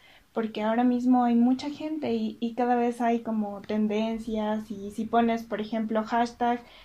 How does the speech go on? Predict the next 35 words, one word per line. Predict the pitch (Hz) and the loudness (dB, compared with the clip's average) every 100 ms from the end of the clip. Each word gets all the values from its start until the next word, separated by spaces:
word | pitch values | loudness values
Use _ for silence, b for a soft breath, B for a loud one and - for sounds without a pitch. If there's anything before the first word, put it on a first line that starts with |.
| B | B
ni | 226 233 240 | 2 4 6
una, | 254 294 320 330 - | 4 4 4 2 -4
el, | 214 208 208 214 208 - | -4 -2 0 -2 -2 -2
el | 226 214 | -2 -2
predictor | 220 220 214 - 226 233 | -2 0 -2 -2 0 0
de | 226 | 0
Instagram | 226 220 233 254 254 254 254 | 0 0 -2 0 2 2 2
te | 180 | 0
sale | 214 214 220 220 208 202 - | 0 0 0 0 -2 -4 -4
automáticamente | 220 214 220 226 247 240 214 214 | -2 -2 0 0 0 -2 -2 -2
ni | 220 214 | 0 0
una | 208 | 0
menos, | 208 208 190 214 | -2 -4 -6 -8
¿sabes? | 190 202 254 B B B - | -6 -4 -6 B B B -4
Entonces | 220 233 254 226 | 0 2 2 6
ya | 233 | 6
hay | 254 | 8
mucha | 254 254 277 311 | 8 8 4 0
información | 277 214 208 214 240 | 0 -2 -4 -4 -2
sobre | 240 226 196 196 | -2 -4 -4 -4
eso, | 214 - B B B _ | -4 -8 B B B _
pero | 247 | 0
luego | 247 254 277 | 2 2 0
salir | 294 233 233 247 233 | -2 -2 2 2 0
de | 220 | -2
esa | 233 226 | -4 -4
tanta | 220 226 254 269 | -2 0 2 2
información | 240 220 208 196 214 226 226 | 0 -2 -6 -8 -8 -4 -2
a | 233 | -2
la | 202 | -2
vida | 202 214 220 | -4 -2 -4
real | 202 196 202 220 | -4 -4 -4 -4
y | 208 | -6
decir, | 202 - 214 214 214 | -8 -10 -6 -6 -6
Ok, | - 208 - | -10 -10 -8